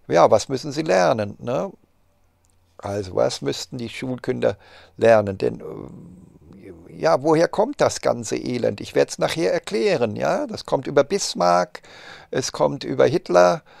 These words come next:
äh, kommt die, dieser Intelligenzmangel. Also die, die, die Schulen, Deutschland hat über Bismarck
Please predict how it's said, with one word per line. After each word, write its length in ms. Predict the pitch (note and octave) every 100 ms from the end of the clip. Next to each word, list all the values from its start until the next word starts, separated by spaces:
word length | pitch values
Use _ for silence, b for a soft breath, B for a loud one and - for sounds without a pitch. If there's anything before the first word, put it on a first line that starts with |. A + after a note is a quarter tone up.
| B -
äh, 160 | D3+
kommt 360 | C#3+ - D3+ D3
die, 300 | D3 C#3 C3+
dieser 380 | C3 C3 B2+ C#3
Intelligenzmangel. 880 | C3+ C#3+ C#3+ C3+ C#3+ C3+ D3+ C#3+ C#3
Also 240 | C#3+ -
die, 340 | C3 C#3+ -
die, 320 | B2+ C#3 - -
die 200 | - D3
Schulen, 840 | - - G3+ G#3+ B2+ B2 E3 - _ _ _ B B B B B -
Deutschland 760 | D3 D#3+ - - G3+ G3+ - - _ _ _ _ _ _ _ _ _ _ _ _
hat 420 | - D#3 D#3 - - _ _ _ _ _ _ -
über 260 | F#3 A3
Bismarck 960 | G3+ F#3 F3+ - G2 F2 - - - -